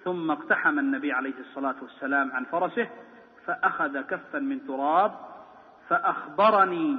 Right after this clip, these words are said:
الذي كان أدنى إليه مني، ضرب به وجوههم وقال:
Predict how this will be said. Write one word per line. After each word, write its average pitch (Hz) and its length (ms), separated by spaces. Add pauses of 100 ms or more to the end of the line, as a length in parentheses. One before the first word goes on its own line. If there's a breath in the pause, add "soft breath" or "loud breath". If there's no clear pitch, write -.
(140)
الذي 151 380
كان 185 360
أدنى 185 500
إليه 170 540
مني، 175 500 (680 loud breath)
ضرب 185 440 (100)
به 170 380
وجوههم 151 840
وقال: 180 500